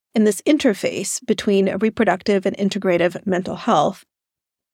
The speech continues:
If you are a clinician, whether a psychiatrist, psychologist, psychotherapist, obstetrician, a nurse midwife, nurse practitioner, if you are any kind of clinician who works with women at that interface between reproductive and integrative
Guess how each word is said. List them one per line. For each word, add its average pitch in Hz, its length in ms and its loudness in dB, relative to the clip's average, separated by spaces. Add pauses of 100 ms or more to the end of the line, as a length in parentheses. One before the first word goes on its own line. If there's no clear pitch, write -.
If - 160 -2
you 285 120 6
are 320 100 4
a 294 60 2
clinician, 208 640 2
whether 175 280 0
a 180 60 -8
psychiatrist, 247 1080 -2
psychologist, 214 1120 -4 (220)
psychotherapist, 202 1200 -2
obstetrician, 220 1080 0
a 208 60 -6
nurse 175 280 -6
midwife, 214 560 0
nurse 185 160 -6
practitioner, 214 840 0 (420)
if - 140 -8
you 247 140 6
are 240 160 4
any 254 200 4
kind 233 280 2
of 202 80 -4
clinician 175 560 -2
who 190 120 -4
works 175 460 -2
with 196 240 -2
women 165 380 -2
at 214 220 -6
that 233 180 4
interface - 640 0
between 202 360 -4
reproductive 208 720 0
and 208 140 -8
integrative 180 720 0